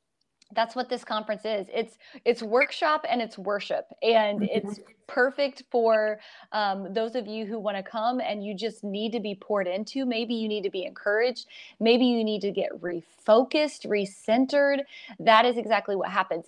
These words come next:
Speaker 1: And yes, it is an annual concert, or concert, <laughs> it, at a
Speaker 2: <laughs>
Speaker 1: point, it is a concert. We have some great worship.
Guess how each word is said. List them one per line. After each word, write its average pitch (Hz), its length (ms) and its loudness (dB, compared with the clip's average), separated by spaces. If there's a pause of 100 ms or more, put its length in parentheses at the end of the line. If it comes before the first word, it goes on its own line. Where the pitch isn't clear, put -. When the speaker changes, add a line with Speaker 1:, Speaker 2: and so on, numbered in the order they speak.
Speaker 1:
And 185 240 -6
yes, 185 220 0 (200)
it 226 180 4
is 220 500 0 (120)
an 233 120 2
annual 233 460 2
concert, 196 680 0
or 185 200 0 (140)
concert, - 580 -8
<laughs> - 40 -20
it, - 800 -4
at 196 140 2 (140)
a - 60 6
Speaker 2:
<laughs> 233 60 -8
Speaker 1:
point, 254 300 6
it 233 100 4
is 269 160 6
a - 40 0
concert. 202 380 -4
We 214 100 -2
have 220 120 0
some 202 160 -12
great 226 220 -2
worship. 214 340 -8